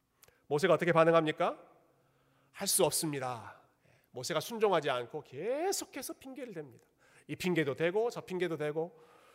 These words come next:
수없이 핑계를 댑니다. "하나님, 내가 누구 관대 그런 일들을 감당할 수 있겠습니까?"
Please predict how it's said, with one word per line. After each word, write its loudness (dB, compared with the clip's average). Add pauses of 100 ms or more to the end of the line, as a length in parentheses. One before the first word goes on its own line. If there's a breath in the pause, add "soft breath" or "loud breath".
(100)
수없이 2
핑계를 0
댑니다. -8
"하나님, 6 (720 soft breath)
내가 4
누구 -4
관대 2 (460)
그런 0
일들을 -4
감당할 -8
수 -8
있겠습니까?" -12